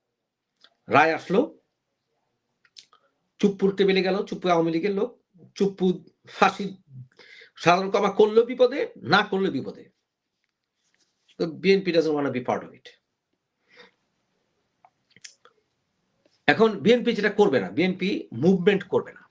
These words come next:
বিএনপি সরকারকে ফেলে দেওয়ার জন্য মুভমেন্ট করবে না। কেন করবে না? কারণ বিএনপি যদি মুভমেন্ট করে এই সরকারকে ফেলে দেওয়ার জন্য, তাহলে সেনাবাহিনী আসবে। আর সেনাবাহিনী তো বিএনপির লোক না,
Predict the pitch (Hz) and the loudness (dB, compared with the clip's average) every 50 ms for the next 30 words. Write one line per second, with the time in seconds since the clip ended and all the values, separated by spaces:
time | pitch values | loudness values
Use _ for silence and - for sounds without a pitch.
0 | _ _ _ _ _ _ _ _ _ _ - 123 151 165 151 - 165 - - 156 | _ _ _ _ _ _ _ _ _ _ -2 0 0 0 2 0 -2 0 0 0
1 | 139 - - 131 - - - 143 139 135 139 127 117 131 120 110 107 92 95 92 | 0 0 -4 -8 -6 -2 0 0 0 2 0 -2 -2 -2 -4 -4 -4 -6 -6 -8
2 | - - - - - - - - 151 175 180 180 190 180 185 202 240 247 _ _ | -10 -12 -20 -20 -20 -18 -4 -2 0 0 0 -2 -4 -6 -6 -8 -10 -12 _ _
3 | - - - - - 143 139 131 185 208 202 214 190 220 185 165 185 202 185 202 | -20 -20 -20 -6 -2 -2 2 4 4 2 2 2 0 0 2 4 2 2 2 2
4 | 214 208 - - 180 147 117 - - - _ _ _ _ - 131 123 - 143 123 | 0 0 0 2 2 2 2 2 -4 -12 _ _ _ _ -6 -6 -2 0 0 0
5 | 127 120 117 117 - 117 110 98 95 95 90 - - - _ _ _ _ _ _ | 0 -2 -4 -4 -4 -4 -6 -6 -6 -8 -10 -12 -20 -20 _ _ _ _ _ _
6 | _ _ _ _ _ _ _ _ _ _ _ _ _ _ _ _ _ _ _ _ | _ _ _ _ _ _ _ _ _ _ _ _ _ _ _ _ _ _ _ _
7 | _ _ _ _ _ _ _ _ _ _ _ _ _ _ _ _ _ _ _ _ | _ _ _ _ _ _ _ _ _ _ _ _ _ _ _ _ _ _ _ _
8 | _ _ _ _ _ _ _ _ _ _ _ _ _ _ - 151 170 175 175 156 | _ _ _ _ _ _ _ _ _ _ _ _ _ _ 0 2 2 4 4 0
9 | 160 - - - _ _ _ _ - - - 185 175 156 127 110 98 92 87 82 | 0 -2 -8 -12 _ _ _ _ -12 -2 2 2 2 4 2 0 -4 -6 -8 -6
10 | 110 113 - 185 175 185 165 165 165 160 160 170 156 - - 160 156 139 135 120 | -6 -6 -4 -2 0 0 0 0 -2 -4 -4 -6 -6 -2 -2 -2 -2 -2 -4 -4
11 | 113 104 - - - | -4 -4 -4 -6 -20